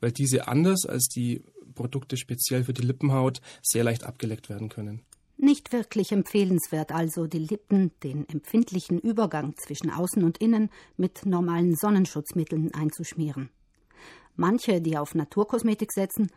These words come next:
Speaker 2: verwenden zur Lippenpflege ohnehin einzig und allein Honig.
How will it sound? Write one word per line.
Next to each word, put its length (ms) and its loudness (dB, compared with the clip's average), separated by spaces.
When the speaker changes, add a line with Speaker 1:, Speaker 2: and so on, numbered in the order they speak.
Speaker 2:
verwenden 520 0
zur 200 0
Lippenpflege 800 2
ohnehin 480 4
einzig 400 0
und 120 -2
allein 440 -2
Honig. 480 0